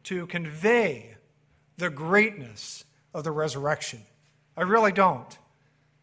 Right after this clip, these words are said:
I don't care how great you are conveying your words. I don't think words could be spoken to, to, again,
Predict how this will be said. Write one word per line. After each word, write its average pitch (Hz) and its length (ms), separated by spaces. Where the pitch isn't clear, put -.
I 165 40
don't 185 120
care 196 140
how 180 160
great 180 400
you 175 320
are 175 260
conveying 170 520
your 170 140
words. 170 560
I 165 100
don't 202 200
think 190 240
words 190 300
could 180 140
be 170 100
spoken 180 520
to, 147 440
to, 151 340
again, 165 420